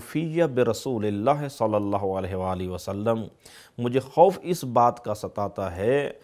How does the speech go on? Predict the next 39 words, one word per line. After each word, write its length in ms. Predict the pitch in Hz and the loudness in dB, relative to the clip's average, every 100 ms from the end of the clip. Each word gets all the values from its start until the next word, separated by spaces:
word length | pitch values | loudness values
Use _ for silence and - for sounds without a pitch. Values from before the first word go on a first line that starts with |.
| _ _ | _ _
کہ 120 | - 127 | -2 -2
کہیں 480 | - 120 104 131 113 - | 0 -2 -2 -4 -4 -6
تم 80 | 127 | -6
مجھے 800 | 131 113 113 120 139 160 156 - - | -4 -2 -2 -2 0 0 0 -2 0
پیغمبر 400 | 120 117 113 107 | 2 2 2 0
اکرم 360 | 107 107 135 | 0 -2 -4
صلی 220 | 131 120 107 | -4 -4 -4
اللہ 180 | 110 | -4
علیہ 140 | 101 101 | -4 -6
وسلم 300 | - 104 104 | -8 -8 -8
سے 160 | - | -6
اوپر 400 | 135 - 156 180 | -4 -2 2 4
نہ 140 | 147 117 | 4 2
لے 200 | 87 85 | -4 -6
جاؤ۔ 160 | 78 71 - _ _ _ _ _ _ _ _ _ _ | -8 -12 -14 _ _ _ _ _ _ _ _ _ _
خود 220 | - 131 | -4 -2
فرماتے 520 | - 101 92 90 90 | -2 -4 -4 -6 -8
ہیں، 100 | 90 85 104 | -10 -8 -6
"أَنَا 160 | 110 113 - | -4 -4 -4
عَبِيدٌ، 720 | 110 123 151 131 110 104 101 95 - | -4 -2 -2 -2 -4 -6 -6 -6 -4
أَنَا 140 | 123 113 | -4 0
عَبْدٌ 380 | 131 151 127 117 | 2 2 0 -4
مِّنْ 200 | 110 104 | -2 -4
عَبِيدِ 420 | - 98 104 95 | -4 -4 -4 -6
مُحَمَّدٍ 540 | 98 92 95 95 92 87 | -6 -6 -6 -6 -6 -8
صَلَّى 220 | - 98 | -8 -8
اللَّهُ 340 | 95 92 87 87 | -6 -6 -6 -6
عَلَيْهِ 220 | 85 85 | -8 -6
وَآلِهِ 240 | 87 90 | -6 -6
وَسَلَّمَ، 500 | 85 87 101 123 123 110 - - - - 120 | -10 -8 -4 -2 -4 -8 -16 -20 -20 -14 -6
میں 300 | 120 123 117 | -2 0 -2
پیغمبر 580 | - 110 110 113 107 | -2 -2 0 0 0
کے 220 | 104 110 104 | -2 -4 -4
غلاموں 480 | 87 104 107 110 | -2 -2 0 0
میں 80 | 113 | -4
سے 160 | 131 190 | -6 -8
ایک 140 | 180 | -6
غلام 460 | 107 104 120 156 170 | -2 4 6 6 6
ہوں۔" 300 | 120 98 | -4 -8